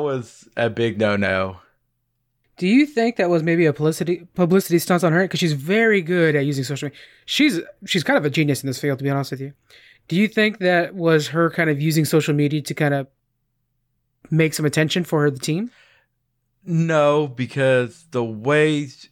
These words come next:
Speaker 1: I mean, she did just say, "Nobody wants Dardoch," like, that, no one wants to play with him.
Speaker 2: Yeah.
Speaker 1: That's kinda messed up. And I don't think she would really do that. That wouldn't be the right way to do it. And plus, she's the president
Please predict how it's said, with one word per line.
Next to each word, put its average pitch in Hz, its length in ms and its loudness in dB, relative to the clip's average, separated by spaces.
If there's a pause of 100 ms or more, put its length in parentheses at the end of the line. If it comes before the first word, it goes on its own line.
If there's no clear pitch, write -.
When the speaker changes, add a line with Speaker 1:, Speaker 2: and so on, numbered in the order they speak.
Speaker 1:
I - 160 0
mean, 143 200 -2
she 143 200 -10
did 139 420 -4
just 135 240 -4
say, 120 200 2
"Nobody 143 380 2
wants 123 320 -2
Dardoch," 110 600 2
like, 95 320 -6 (360)
that, 104 420 -2 (880)
no 127 140 0
one 131 160 2
wants 127 220 -2
to 107 60 -14
play 113 280 0
with 104 260 -4
him. 95 400 -6 (160)
Speaker 2:
Yeah. 147 320 -2
Speaker 1:
That's 147 580 -4
kinda 143 300 0
messed 117 300 0
up. 73 280 -6 (540)
And 107 540 0
I 101 180 0
don't 127 240 0
think 123 380 -2 (320)
she - 240 -8
would 104 280 -8
really 117 300 2
do 98 280 -6
that. 92 280 -2
That 101 180 0
wouldn't 101 220 -4
be 101 180 -8
the 92 140 -10
right 95 240 -2
way 92 160 -4
to 92 140 -10
do 98 300 -6
it. 98 140 -2
And 120 160 0
plus, 139 220 0
she's 113 200 -4
the 104 60 -10
president 104 360 -2